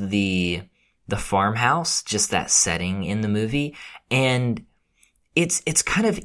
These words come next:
eerie, but I don't know, I don't know if I would say it's, it's scary. And, and I, I say that in a good way because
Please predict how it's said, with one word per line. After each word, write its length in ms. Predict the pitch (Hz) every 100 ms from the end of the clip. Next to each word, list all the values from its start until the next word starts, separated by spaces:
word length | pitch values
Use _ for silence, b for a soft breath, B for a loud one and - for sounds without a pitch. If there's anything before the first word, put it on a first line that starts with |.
| -
eerie, 440 | 156 175 165 147
but 180 | 127 139
I 120 | -
don't 180 | 175 190
know, 200 | 156 - -
I 100 | -
don't 120 | 170
know 80 | 170
if 120 | 165
I 60 | 131
would 160 | 120
say 160 | - 107
it's, 320 | 87 - -
it's 200 | - 90
scary. 760 | - - - 165 143 98 82 -
And, 320 | 110 110 104 -
and 160 | 110 107
I, 180 | 101 -
I 60 | 107
say 180 | 139
that 140 | 135 101
in 80 | 98
a 60 |
good 260 | 92 180 196
way 220 | 123 95
because 560 | 92 95 104 95 -